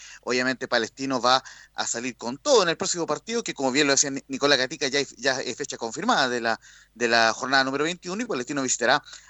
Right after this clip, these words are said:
a Deportes Antofagasta el miércoles dos de diciembre a las diez treinta horas. Es el partido que inaugurará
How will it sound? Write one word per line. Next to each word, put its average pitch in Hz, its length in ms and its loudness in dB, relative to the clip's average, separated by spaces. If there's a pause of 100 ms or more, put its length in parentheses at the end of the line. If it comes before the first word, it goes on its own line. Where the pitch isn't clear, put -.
(120)
a 262 120 6
Deportes 214 460 0
Antofagasta 156 640 -2 (300)
el 127 140 -4
miércoles 135 680 2
dos 127 480 0
de 120 180 -4
diciembre 131 400 0
a - 20 0
las 113 160 -2
diez 131 160 -6
treinta 131 300 0
horas. 196 260 4
Es - 180 0
el 120 80 -6
partido 117 320 -2
que 113 120 -8
inaugurará 110 440 0